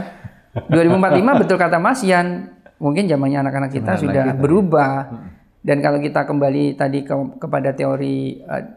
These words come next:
Speaker 2: survival of fittest kan, saya yakin bahwa manfaat pandemi dua tahun ini itu akan menjadikan mereka survive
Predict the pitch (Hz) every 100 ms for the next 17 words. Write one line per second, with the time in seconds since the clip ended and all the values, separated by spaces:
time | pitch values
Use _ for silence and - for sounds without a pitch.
0 | - - - 147 139 139 - 135 180 -
1 | 277 262 - - _ _ _ _ _ _
2 | _ - - 180 208 160 - 214 156 147
3 | 151 147 160 160 160 175 160 - - 160
4 | 151 151 160 143 147 143 147 151 160 160
5 | 190 226 165 147 180 - 160 156 139 131
6 | 135 165 165 139 139 165 190 - _ _
7 | _ _ _ _ _ _ _ _ _ _
8 | _ - - 151 143 151 190